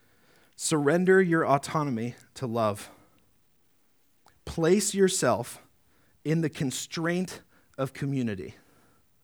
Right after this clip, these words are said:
for it is there we are set free. Give up your preferences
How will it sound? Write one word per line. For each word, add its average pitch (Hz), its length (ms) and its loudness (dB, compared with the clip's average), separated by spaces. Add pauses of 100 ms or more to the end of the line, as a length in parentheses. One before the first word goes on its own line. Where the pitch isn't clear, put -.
(1600)
for 160 240 0
it 160 140 2
is 170 180 2
there 131 460 2 (420)
we 131 160 -2
are 127 120 2
set - 260 -4
free. 95 300 -6 (1700)
Give 190 380 10
up 196 300 2
your 165 260 4
preferences 156 960 -4